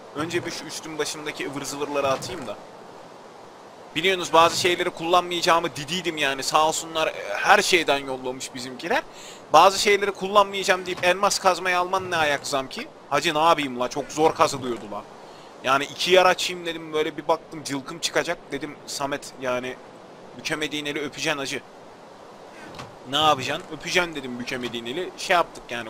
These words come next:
kullandık. Sağ olsunlar bir de kalp de yollamışlar. Teşekkür ediyorum hepsine. Çok güzel bir alana yollamışlar ama ben bu alanın koordinatlarını vermeyeceğim kanka. Kusuruma bakmayın yani. Hani koordinatları verdim geçen,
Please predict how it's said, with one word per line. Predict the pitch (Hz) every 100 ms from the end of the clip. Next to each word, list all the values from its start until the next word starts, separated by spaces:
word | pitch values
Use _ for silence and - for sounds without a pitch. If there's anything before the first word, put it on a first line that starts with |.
| -
kullandık. | 131 143 147 131 - - - - -
Sağ | - 151
olsunlar | 151 160 160 156 143
bir |
de | 151 - -
kalp | 135 151 -
de | 135
yollamışlar. | 127 123 120 117 - 165 -
Teşekkür | 143 - - 147
ediyorum | 139 131 127
hepsine. | 127 120 139 175 185 - - -
Çok | - 214 -
güzel | 185 190 175
bir | 170 165
alana | 165 170 170
yollamışlar | 156 147 143 139 - 226 -
ama | 214 196 240
ben | 220 220
bu | 247
alanın | 226 214 247
koordinatlarını | - 214 208 220 208 214 233 247 165
vermeyeceğim | 233 247 214 160 139
kanka. | 123 127 120 123
Kusuruma | 165 208 226 226 202
bakmayın | 196 - 165 151 135
yani. | 131 127 131
Hani | 160 175 - - - - - -
koordinatları | 175 202 226 233 - 220 220
verdim | 220 226 247 226
geçen, | 214 269